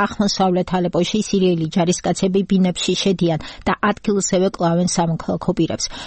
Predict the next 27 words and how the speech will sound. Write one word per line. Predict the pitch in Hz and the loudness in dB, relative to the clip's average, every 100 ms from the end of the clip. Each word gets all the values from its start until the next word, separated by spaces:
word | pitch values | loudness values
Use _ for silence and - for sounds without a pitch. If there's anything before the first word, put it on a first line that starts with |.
| - | -2
გაეროს | 196 175 165 | 0 2 2
მონაცემებით, | 185 180 - 202 170 165 - | 2 2 2 2 2 0 0
ასია | 185 - 214 | -2 2 2
მოკლული | 202 180 - 175 185 190 | 2 0 0 2 4 2
ოთხმოცდაორი | - - 202 - 185 170 170 160 | 2 0 0 0 2 2 2 2
ადამიანი, | 170 175 180 185 | 2 4 4 2
მათ | 165 - | 0 -2
შორის | 170 180 - | 0 0 0
ცამეტი | 190 160 151 156 | 0 2 0 -2
ბავშვი. | 156 147 143 - - - - - | 0 0 -2 -8 -8 -10 -10 -2
ხოლო | 175 151 | 0 0
წითელი | - 214 - 190 185 | -2 -2 0 0 0
ჯვრის | - 190 196 - | 0 0 0 0
საერთაშორისო | 196 180 - 175 180 180 - 185 | 0 0 -4 -2 0 2 0 0
კომიტეტის | 175 175 156 160 - | 0 0 0 -2 0
ინფორმაციით, | 190 - 185 185 180 208 208 - - - 208 | 2 4 4 2 2 0 -2 -4 -6 -2 0
ათასობით | - 233 - 202 220 | 0 0 0 0 0
სამოქალაქო | - 208 190 - 196 - 208 | 0 0 2 0 0 0 0
პირი | 175 175 - | 2 2 0
რჩება | - 180 170 180 | -2 0 2 0
აღმოსავლეთ | 175 - 180 185 170 170 - | 0 0 0 2 2 2 2
ალეპოს | 165 160 165 - | 0 0 -2 2
რაიონებში, | 175 180 185 - 208 - - - - | 2 4 2 0 -2 -2 -10 -10 0
რომლებსაც | 220 220 233 - - 220 - - | 2 2 0 -4 -2 -2 -2 2
მეამბოხები | 226 220 220 214 - 202 208 196 | 4 4 2 0 -2 0 0 2
აკონტროლებენ | 190 196 208 196 170 170 | 0 0 2 2 2 0
და | 165 | 0